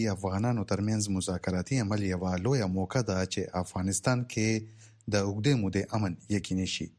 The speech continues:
عمران خان یو ځل بیا ویلي دي چې پاکستان ګڼي د افغانستان مسلې حل پوځي نه، بلکې سیاسي دی. د پاکستان په سفر راغلي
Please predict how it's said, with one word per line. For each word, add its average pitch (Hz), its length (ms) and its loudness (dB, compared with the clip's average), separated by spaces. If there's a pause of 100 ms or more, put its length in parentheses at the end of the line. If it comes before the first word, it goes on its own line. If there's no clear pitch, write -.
(420)
عمران 92 320 0
خان 98 260 0
یو 92 140 0
ځل 98 120 2 (140)
بیا 104 160 2
ویلي 113 240 0
دي 113 140 2
چې 110 260 -6
پاکستان 98 640 -2
ګڼي 131 240 2 (560)
د 135 200 2 (240)
افغانستان 147 560 2
مسلې 135 320 2 (120)
حل 120 260 2
پوځي 101 320 2
نه، 92 80 2 (160)
بلکې 92 400 0
سیاسي 90 400 0
دی. 85 120 -2 (520)
د 101 140 4
پاکستان 95 420 -2
په 95 240 0
سفر 101 380 0
راغلي 98 340 2